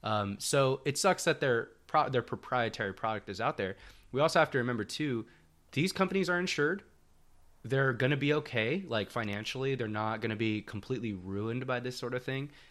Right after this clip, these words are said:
They have backups of information, so nothing's stolen permanently. Um, that being said, it's crappy. It just really sucks for C D Projekt Red, this whole entire situation.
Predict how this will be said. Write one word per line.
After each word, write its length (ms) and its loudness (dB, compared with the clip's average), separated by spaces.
They 120 4
have 580 0
backups 720 -4
of 280 -4
information, 680 -6
so 120 -8
nothing's 420 -6
stolen 420 -6
permanently. 760 -6
Um, 400 0
that 160 2
being 200 0
said, 340 2
it's 380 -8
crappy. 760 2
It 160 -4
just 280 -6
really 280 0
sucks 400 -2
for 140 -4
C 160 -4
D 100 -2
Projekt 420 -4
Red, 220 -2
this 160 -8
whole 260 -6
entire 280 -4
situation. 640 -4